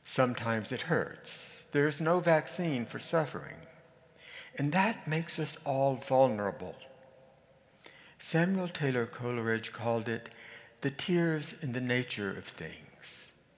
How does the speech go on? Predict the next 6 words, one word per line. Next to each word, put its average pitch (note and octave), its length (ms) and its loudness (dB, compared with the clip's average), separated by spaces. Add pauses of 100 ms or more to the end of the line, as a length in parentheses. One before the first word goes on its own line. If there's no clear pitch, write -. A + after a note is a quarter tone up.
(720)
I've F#3 240 4
shed F2 340 -4
them, E2+ 180 -10 (760)
so G#2 320 -2
have F2+ 160 -8
you. F#2+ 160 -6